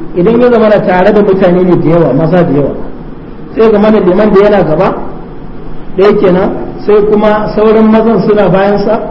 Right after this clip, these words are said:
biyu kenan, sai kuma ita ta zama tana bayansu, uku kenan. Waɗannan su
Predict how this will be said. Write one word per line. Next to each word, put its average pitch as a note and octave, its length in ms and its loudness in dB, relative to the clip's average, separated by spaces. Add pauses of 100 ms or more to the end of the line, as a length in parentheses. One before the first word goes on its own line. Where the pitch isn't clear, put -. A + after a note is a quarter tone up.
(440)
biyu G3+ 260 0
kenan, F3+ 280 0 (260)
sai G#3+ 160 4
kuma A3 180 2 (100)
ita A#3+ 180 0
ta F#3+ 140 -2
zama F#3+ 200 -2
tana G3+ 360 0
bayansu, F3 420 2 (520)
uku C#3 240 -2
kenan. G#2+ 220 -10 (800)
Waɗannan F#3+ 460 -2
su F#3+ 80 -2